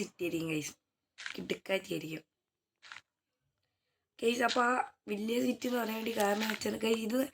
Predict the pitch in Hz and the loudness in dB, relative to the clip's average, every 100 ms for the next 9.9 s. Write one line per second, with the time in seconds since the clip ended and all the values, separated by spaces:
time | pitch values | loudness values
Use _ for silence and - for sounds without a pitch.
0 | - - _ _ _ 208 247 254 254 269 | -10 -20 _ _ _ 4 6 8 8 8
1 | 247 240 233 196 185 208 190 175 185 180 | 8 6 6 4 6 6 4 2 0 0
2 | - 226 226 208 202 - 175 185 190 202 | -2 -2 0 2 0 0 0 2 4 4
3 | - 185 - 165 147 - - _ _ _ | 2 -2 0 -2 -2 -6 -12 _ _ _
4 | - - - _ _ _ _ 160 _ 175 | -14 -12 -12 _ _ _ _ -20 _ -6
5 | 175 180 - 185 185 190 180 175 170 165 | -4 -4 -4 0 2 2 2 2 0 -2
6 | 170 180 196 190 196 185 185 180 165 156 | 2 2 4 2 0 0 0 0 0 -2
7 | - - - 175 160 160 - - _ _ | -4 -12 -12 -6 -4 -4 -6 -10 _ _
8 | _ - - - - - - - - _ | _ -2 -2 -4 -12 -20 -18 -18 -18 _
9 | _ _ _ _ _ _ _ - | _ _ _ _ _ _ _ -8